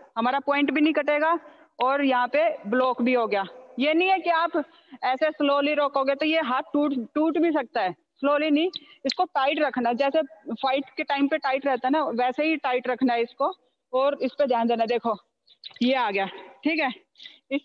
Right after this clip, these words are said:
पे हमें या तो हम ये, ये भी कर सकते हैं, नीचे down, देखो कैसे down करना है,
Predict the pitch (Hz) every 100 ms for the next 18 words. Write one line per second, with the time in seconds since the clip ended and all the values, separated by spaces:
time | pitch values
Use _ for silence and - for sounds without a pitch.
0 | - 320 277 294 330 - - - 269 285
1 | 311 311 294 320 - - - _ _ 247
2 | 269 - - - - _ _ - 240 262
3 | 247 254 220 247 - 233 214 - - _
4 | _ _ _ _ _ _ _ _ _ 240
5 | 247 262 240 233 220 214 - - _ _
6 | _ _ _ _ 208 214 262 269 269 285
7 | 254 254 254 247 233 208 196